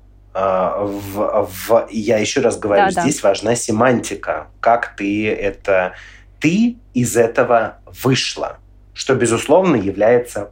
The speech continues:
Speaker 1: победой.
Speaker 2: Е.
Speaker 1: Но рассматривать, а, абьюзивные отношения, когда они закончились или они вот
Speaker 2: Мгм.
Speaker 1: заканчиваются сейчас в процессе с точки зрения того, что,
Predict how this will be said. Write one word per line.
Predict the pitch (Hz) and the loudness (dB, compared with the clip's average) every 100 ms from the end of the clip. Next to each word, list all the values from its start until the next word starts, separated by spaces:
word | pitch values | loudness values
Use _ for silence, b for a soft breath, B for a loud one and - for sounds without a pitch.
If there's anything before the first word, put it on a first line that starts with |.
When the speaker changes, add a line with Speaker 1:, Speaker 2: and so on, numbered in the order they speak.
| - | -2
Speaker 1:
победой. | 110 - 107 - 220 | 0 2 -2 -2 -4
Speaker 2:
Е. | 226 240 233 226 214 196 185 | -2 -2 -2 -2 -2 -4 0
Speaker 1:
Но | 123 | 2
рассматривать, | 127 127 160 160 156 127 104 101 - - | 2 2 2 2 2 0 0 -2 -4 -4
а, | - 107 107 104 104 98 - 110 | 0 2 4 4 2 0 0 0
абьюзивные | 104 123 127 143 110 | 0 -2 2 2 4
отношения, | 98 - 117 110 95 85 | 2 0 -4 -4 -4 -6
когда | 98 104 101 | -8 -2 0
они | 92 90 | 0 -8
закончились | 90 104 101 120 117 101 - - - - | -6 -6 -2 2 2 0 -6 -14 -14 -12
или | 87 | -6
они | 85 85 | -6 -6
вот | 80 | -8
Speaker 2:
Мгм. | - | -6
Speaker 1:
заканчиваются | 185 - 285 - - - - | -2 -2 -2 -8 -14 -16 -20
сейчас | - - 92 | -16 -6 -6
в | - | -4
процессе | - 98 104 90 - | -4 -4 -4 -10 -12
с | |
точки | - 98 - | -12 -12 -12
зрения | 90 95 98 90 82 | -12 -4 -4 -4 -6
того, | - 90 95 90 | -4 -4 -2 -4
что, | - - 85 80 | -8 -4 -2 -2